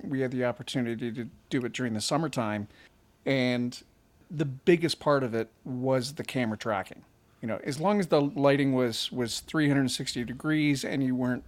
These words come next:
you know, bouncing, uh, intensity off the video wall, which is pretty tough to do anyway,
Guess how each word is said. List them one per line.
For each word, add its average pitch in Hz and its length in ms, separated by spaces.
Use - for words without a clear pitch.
you 123 60
know, 107 140
bouncing, 127 640
uh, 110 340
intensity 147 580
off 113 240
the 117 220
video 143 260
wall, 110 260
which 120 220
is 107 160
pretty 127 160
tough 131 220
to - 80
do 117 200
anyway, 107 380